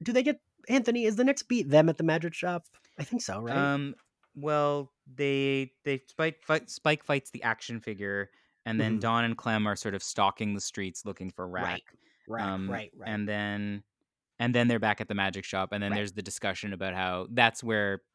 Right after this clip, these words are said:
Speaker 2: um, Daniel was talking about the moment where, uh, the goalpost has moved, and now Jonathan,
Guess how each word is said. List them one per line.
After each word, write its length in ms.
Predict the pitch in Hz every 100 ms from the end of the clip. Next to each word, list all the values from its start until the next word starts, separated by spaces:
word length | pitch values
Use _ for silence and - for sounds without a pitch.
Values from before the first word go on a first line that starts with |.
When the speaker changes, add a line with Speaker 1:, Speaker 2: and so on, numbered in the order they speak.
| -
Speaker 2:
um, 240 | 101 92 95
Daniel 200 | 98 95
was 80 |
talking 160 | 104 101
about 80 | 95
the 60 | 95
moment 480 | 101 104 98 98
where, 320 | 95 92 92 92 _ _ _ _ -
uh, 120 | 95
the 100 | 92
goalpost 440 | 113 123 123 113 -
has 100 | 101
moved, 300 | 104 95 95
and 100 | 92
now 220 | 90 90
Jonathan, 840 | 92 90 92 - 95 90 87 90